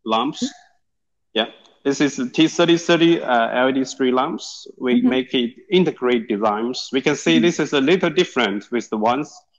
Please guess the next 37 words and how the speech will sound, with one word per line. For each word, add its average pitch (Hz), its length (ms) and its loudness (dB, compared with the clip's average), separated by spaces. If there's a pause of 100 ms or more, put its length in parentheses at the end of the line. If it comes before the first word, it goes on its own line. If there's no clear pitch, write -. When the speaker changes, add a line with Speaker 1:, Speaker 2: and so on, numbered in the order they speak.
(120)
Speaker 1:
we 120 80 2
just 135 300 -2
introduced, 117 560 -2
because 139 260 -4
the 139 60 -2
previous 135 480 2
ones 113 240 -2
we 120 100 -2
introduced, 120 640 -2
we, 131 260 -2
is 135 220 -2
with 123 220 0
this 147 160 -2
type, 120 300 -2 (540)
uh, 117 180 2
modules. 127 560 0 (600)
We 120 100 -2
can 127 140 2
see 135 340 -2 (300)
one, 139 280 2
two, 147 160 0
three 151 440 0
different 160 360 2
modules. 180 500 2 (420)
Then 131 300 2
the 131 60 2
lamp 131 320 0 (320)
size 151 420 0
is 120 220 -2
different 107 460 -2
and 113 120 -4
the 117 60 0
power 151 460 2
is 123 180 0
different. 95 460 -4 (640)
Speaker 2:
Mm-hmm. 220 280 0 (680)
Speaker 1:
Yeah, 107 140 2